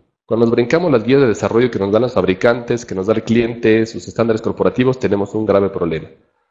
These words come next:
Otra cosa es probar solamente en redes estables. Cuando nuestro equipo de Q A o nosotros probamos la aplicación que se conecta a, a la red por alguna situación,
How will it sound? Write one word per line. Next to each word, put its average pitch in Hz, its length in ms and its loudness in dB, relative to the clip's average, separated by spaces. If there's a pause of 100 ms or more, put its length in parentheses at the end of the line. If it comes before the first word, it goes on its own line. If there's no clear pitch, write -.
(240)
Otra 131 260 -2
cosa 139 600 0 (200)
es 135 340 0 (360)
probar 123 340 4
solamente 151 880 0
en 107 140 -2
redes 139 420 4
estables. 107 640 0
Cuando 107 300 -2
nuestro - 760 -8
equipo - 540 -2
de 117 80 2
Q 123 240 4
A 127 420 4
o 98 60 -2
nosotros 113 580 -4
probamos 117 460 2
la 95 80 2
aplicación 92 600 -4
que - 140 -12
se 92 140 -6
conecta 101 480 0
a, 87 920 -4
a 90 60 2
la 90 120 2
red 98 300 2
por 92 120 0
alguna 101 280 0
situación, 87 500 -6